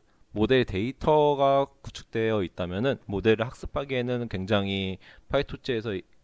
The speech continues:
이미 완성되어 있는 모델을 가져오거나, 네, 잠깐 살짝만 변형시키는 듯의 작업을 통해서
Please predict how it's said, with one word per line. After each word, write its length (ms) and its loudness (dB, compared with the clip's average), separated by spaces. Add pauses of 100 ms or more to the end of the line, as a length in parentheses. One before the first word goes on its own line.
(160)
이미 340 -4
완성되어 580 -2
있는 400 -4
모델을 340 -6
가져오거나, 760 -4 (580)
네, 120 -8
잠깐 440 -2
살짝만 520 -2
변형시키는 760 -2
듯의 320 -6
작업을 440 -6
통해서 580 -6